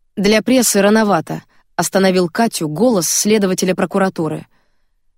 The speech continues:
«Это я ее вызвал», Колосов подошел. «Он был там», он указал в сторону дерева. «Привязанный.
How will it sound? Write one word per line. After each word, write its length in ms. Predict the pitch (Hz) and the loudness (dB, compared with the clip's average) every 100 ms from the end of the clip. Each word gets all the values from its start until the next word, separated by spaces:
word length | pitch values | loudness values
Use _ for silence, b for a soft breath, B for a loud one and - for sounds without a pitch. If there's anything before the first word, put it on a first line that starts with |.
| _ _ | _ _
«Это 480 | - 185 - 185 185 | -2 -2 0 2 2
я 240 | 180 208 214 | 4 4 4
ее 180 | 165 | 4
вызвал», 440 | 156 160 147 147 147 - | 2 0 -2 -4 -8 -8
Колосов 400 | - 170 151 160 | -2 -2 -2 -6
подошел. 480 | - 165 160 156 143 - _ _ _ _ _ _ _ _ _ _ _ _ - | -4 -2 -2 -4 -8 -12 _ _ _ _ _ _ _ _ _ _ _ _ 0
«Он 180 | 208 190 | 2 4
был 220 | 196 175 | 2 2
там», 340 | 190 151 143 - _ _ _ _ _ | 0 0 -4 -10 _ _ _ _ _
он 160 | 208 190 | 0 0
указал 400 | 175 185 190 185 | 2 0 0 -2
в 80 | - | -2
сторону 380 | - 190 180 180 | -2 0 0 0
дерева. 440 | 170 151 147 147 - _ _ _ _ _ _ _ _ _ | 0 -2 -6 -10 -16 _ _ _ _ _ _ _ _ _
«Привязанный. 680 | 190 202 208 156 151 139 | 2 4 4 0 -4 -6